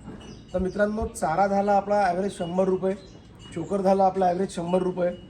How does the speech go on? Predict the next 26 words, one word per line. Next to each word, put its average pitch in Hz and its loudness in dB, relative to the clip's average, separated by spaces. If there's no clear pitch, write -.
आणि 175 0
साधारण 196 -2
एक 202 -6
आपण 196 -4
रफली 196 0
पन्नास 202 -2
रुपये 208 -6
खर्च 190 -2
पकडू 208 -4
या, 175 2
अ, 156 -2
ढेपचा. 190 -2
तर 233 0
असा 214 -6
जवळजवळ 208 -2
अडीचशे 208 -2
रुपये. 196 0
आता 220 2
आपण 226 -4
थोडा 214 4
खर्च 208 -4
सगळ्यात 220 0
जास्त 180 -2
पकडलेला 208 4
आहे 196 4
प्रमाणापेक्षा, 190 -2